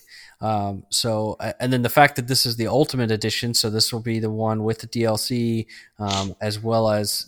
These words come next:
the, um, enhancements, uh, to the game, um, in terms of, you know, giving you sixty frames per second. Um, or sorry,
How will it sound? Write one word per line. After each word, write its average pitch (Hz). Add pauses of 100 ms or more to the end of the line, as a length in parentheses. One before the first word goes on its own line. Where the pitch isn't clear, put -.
the, 104
um, 95 (800)
enhancements, 117
uh, 104
to 117
the 107
game, 104 (560)
um, 95 (540)
in 110
terms 104
of, 98
you 110
know, 101
giving 107
you 101
sixty -
frames 107
per -
second. 123 (480)
Um, 104 (1700)
or 113
sorry, 107